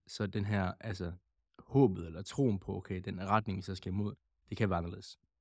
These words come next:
Troen på, at det kan ændre sig. Det kan det. Og det var noget, en, øhm, en, der var fange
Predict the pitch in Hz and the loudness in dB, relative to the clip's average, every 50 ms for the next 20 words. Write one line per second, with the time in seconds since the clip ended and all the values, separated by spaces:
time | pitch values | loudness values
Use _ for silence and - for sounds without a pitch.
0 | _ _ _ _ _ _ _ _ - - - 131 107 110 104 92 98 95 - - | _ _ _ _ _ _ _ _ -8 0 0 0 2 2 0 0 -2 -6 -4 2
1 | - 123 120 110 95 95 98 101 - - - _ _ _ _ _ _ - - - | 4 4 4 4 0 -4 -4 -6 -10 -14 -18 _ _ _ _ _ _ -12 -10 -4
2 | - 156 160 160 123 - _ _ _ _ _ _ _ _ _ _ _ _ _ _ | -2 -2 -2 -2 -4 -8 _ _ _ _ _ _ _ _ _ _ _ _ _ _
3 | _ _ _ _ _ _ _ - 107 107 117 117 120 117 117 117 113 107 101 98 | _ _ _ _ _ _ _ -2 4 6 8 8 8 8 8 8 8 6 6 4
4 | 92 92 90 90 90 90 87 _ _ _ _ _ _ _ _ _ _ _ _ _ | 2 2 0 -2 -4 -8 -12 _ _ _ _ _ _ _ _ _ _ _ _ _
5 | _ _ _ _ _ _ _ _ _ _ _ _ _ - 110 107 98 95 90 - | _ _ _ _ _ _ _ _ _ _ _ _ _ -4 -2 0 0 0 0 2
6 | - 101 101 107 120 120 120 | 2 2 4 4 2 2 0